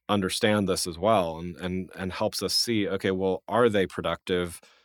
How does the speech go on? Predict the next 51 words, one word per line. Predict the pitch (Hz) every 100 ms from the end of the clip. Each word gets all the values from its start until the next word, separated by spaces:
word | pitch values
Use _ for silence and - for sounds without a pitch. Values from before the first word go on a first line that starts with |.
| _ _ _ -
Uh, | 107 95 87
in | 101
the, | 101
in | 95
the | 90
case | - 98 -
of |
the | 90
employee, | 82 - 117 110
you | 95 90
know, | 90
are | - 110
they | 104
productive? | - 95 95 - 101 95 92 85
Are | 87 98 95
they | 92
motivated? | 90 113 113 101 101 95 95 92 85 - _ _ _ _ -
Are | 101
they | 95
engaged? | 87 95 98 95 95 87 -
All | - 98 95
of |
these | 90 90
types | - - -
of | 90
things. | 123 139 107 95
And | - 104 101 101 95 113
if | 104
so, | - - 117 113 101 95 101
or | 101 98 98
if | 92
not, | 92 120 95 92 - - -
reg-, | 92 98 -
regardless | 101 92 104 107 95 -
of |
the | 85
case, | - 87 -
what | 98 95
can | 101
we | 92
do? | 87 113 85
What's, | 87 - 85
what's | 92 -
the | -
next | 90 87 - - -
action | 92 - 95
that | 87
we | 85
can | 90 82
give | 131 113
them? | 90 78